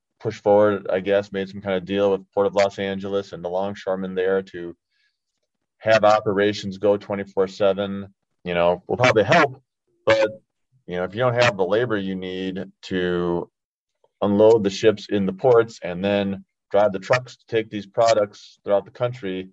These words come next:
um, that's, you know, that'll help, but it's still not gonna solve all the problems. So labor force remains at the heart of a lot of this. <clears throat> And, um, but yeah, it go-, like I said, it goes back to kind of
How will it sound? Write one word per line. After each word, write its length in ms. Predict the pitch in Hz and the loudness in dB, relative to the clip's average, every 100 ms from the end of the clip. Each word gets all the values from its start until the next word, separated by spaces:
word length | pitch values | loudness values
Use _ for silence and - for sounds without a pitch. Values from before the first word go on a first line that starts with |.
| _ _ _ _ _ | _ _ _ _ _
um, 720 | 95 92 90 90 90 90 87 90 | -2 2 2 2 -2 -6 -6 -2
that's, 400 | 95 95 - - | -2 -4 -20 -10
you 100 | 98 | -4
know, 60 | 92 | 2
that'll 220 | 98 92 | 4 4
help, 300 | 95 117 139 | 4 0 0
but 100 | 90 | -8
it's 80 | 87 | -4
still 200 | - 101 | 0 2
not 180 | 98 98 | 2 0
gonna 140 | 90 | -4
solve 240 | - 90 | 0 2
all 140 | 92 95 | 4 2
the 80 | 92 | 0
problems. 440 | 90 85 85 - | 0 0 -2 -4
So 280 | 98 92 - _ _ _ _ _ | 0 0 -4 _ _ _ _ _
labor 240 | 131 156 135 | 0 0 -2
force 500 | 143 135 135 127 120 | 0 2 0 -4 -8
remains 680 | 113 110 113 110 101 - - 98 | -4 -4 -4 -6 -12 -20 -10 -6
at 80 | |
the 80 | 98 | -6
heart 280 | 98 113 107 | 0 2 2
of 100 | 92 | 2
a 40 | |
lot 240 | 95 104 101 | 4 4 2
of 80 | 87 | 2
this. 500 | 87 90 - - _ _ _ _ _ _ _ _ - | 0 0 -6 -20 _ _ _ _ _ _ _ _ -8
<clears throat> 360 | 120 107 104 | -8 -8 -10
And, 560 | - 107 104 104 101 101 | -8 -4 -2 -2 -2 -2
um, 680 | - 98 95 95 92 92 - _ _ _ _ _ - _ _ _ _ _ - | -2 -2 -2 -4 -6 -10 -16 _ _ _ _ _ -20 _ _ _ _ _ -6
but 120 | 110 | 0
yeah, 120 | 147 | 0
it 80 | 113 | 2
go-, 120 | 117 | 0
like 260 | 120 110 107 | 0 0 -2
I 20 | |
said, 180 | 107 104 | -2 -6
it 80 | 98 | -4
goes 140 | 139 | -2
back 240 | 123 117 117 | 2 0 0
to 160 | 101 | -8
kind 260 | 98 95 90 | -6 -6 -6
of 200 | 85 | -8